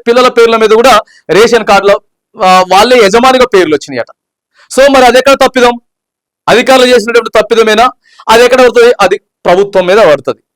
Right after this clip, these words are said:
So ఇట్లా ప్రతిదీ బీసీ కులగణన వాళ్ళ ఇంటికి పోకపోవడం కానీ,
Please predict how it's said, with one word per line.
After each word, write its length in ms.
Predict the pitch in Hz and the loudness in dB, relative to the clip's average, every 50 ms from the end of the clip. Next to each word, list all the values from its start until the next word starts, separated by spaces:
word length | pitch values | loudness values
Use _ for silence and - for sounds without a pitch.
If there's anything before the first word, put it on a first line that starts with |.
| _ _ _ _ _ _ _ - | _ _ _ _ _ _ _ -8
So 240 | - - 302 320 320 | -2 0 0 2 2
ఇట్లా 340 | 285 262 269 269 - 285 226 | 0 -2 -4 -2 0 0 0
ప్రతిదీ 500 | - - 196 220 226 - 294 302 269 247 | 0 0 0 0 0 0 -2 -4 -2 -4
బీసీ 380 | 170 151 233 262 262 - 277 | -4 -4 -6 -6 -6 -6 -8
కులగణన 420 | 262 - 233 233 240 254 254 247 247 | -4 -2 -2 0 0 0 0 2 2
వాళ్ళ 240 | 240 240 220 208 202 | 0 0 0 -2 -2
ఇంటికి 220 | 202 190 - - | -4 -10 -12 -8
పోకపోవడం 520 | - 208 214 226 240 233 233 220 208 202 | -4 -2 0 0 0 0 0 0 0 0
కానీ, 300 | 202 196 196 202 240 269 | 0 0 0 0 -2 -4